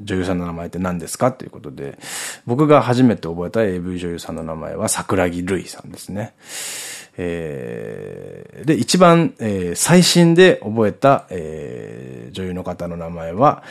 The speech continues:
えー、葉月美音さんということでね、もう、もうこの番組ではね、押していくって決めてますんで、頑張ってください。さあ、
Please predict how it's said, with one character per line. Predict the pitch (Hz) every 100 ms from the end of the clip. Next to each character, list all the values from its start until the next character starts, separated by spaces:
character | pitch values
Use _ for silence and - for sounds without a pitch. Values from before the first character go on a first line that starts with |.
| - -
え | 90 82
ー、 |
葉 | 69
月 | 110 - 80
美 | 92 90
音 | 85
さ | - -
ん |
と | -
い |
う | -
こ |
と | -
で | -
ね、 | 85 113
も | 98 80 -
う、 |
も | 60 82
う | 82
こ | 101
の | 95
番 | 92 90
組 | 87 87 85
で | 85
は | 76
ね、 | 92
押 | - 90
し | -
て | 87
い | 85
く |
っ | -
て | -
決 | -
め | 82
て | 80
ま | 80
す | -
ん | 67
で、 | - - - - - -
頑 | 87
張 |
っ | 82
て |
く | 90
だ | 82
さ | 123
い。 | 131 - _ _ - - - - - - _ _
さ | - - - 143 139 131 131 127
あ、 | 120